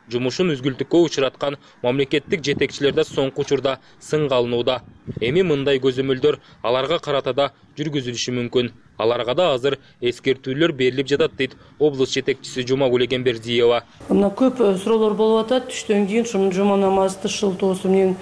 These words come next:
Speaker 2: э, көп жерде барса таба албай калатышат кызматкерлерди. Анан, э, эми биз, э, тыюу салып аткан эмеспиз. Бирок ушу жума намаз бир саат ичинде бүтөт экен. Намаз өзү он беш жыйырма элүү минутта болот.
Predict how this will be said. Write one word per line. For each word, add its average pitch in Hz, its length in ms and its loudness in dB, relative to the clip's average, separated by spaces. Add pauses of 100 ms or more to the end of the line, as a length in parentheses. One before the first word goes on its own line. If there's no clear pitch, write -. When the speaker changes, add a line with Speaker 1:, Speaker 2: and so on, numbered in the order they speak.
(300)
Speaker 2:
э, 190 160 0
көп 190 340 0
жерде 190 260 2
барса 185 560 2
таба 190 180 2
албай 185 240 2
калатышат 190 600 0
кызматкерлерди. 185 800 2 (480)
Анан, 208 380 2
э, 196 340 4
эми 202 460 2
биз, 202 320 0 (240)
э, 175 220 2 (100)
тыюу 226 400 2 (120)
салып 202 380 2
аткан 196 280 0
эмеспиз. 196 520 -2
Бирок 208 440 2
ушу 190 140 -8
жума 254 260 2
намаз 233 360 2
бир 262 140 -2
саат 208 300 0
ичинде 196 280 0
бүтөт 190 320 -6
экен. 180 160 0
Намаз 220 320 2
өзү 208 320 4
он 202 160 4
беш 208 140 2
жыйырма 196 340 2
элүү 185 140 4
минутта 175 340 2
болот. 175 280 -2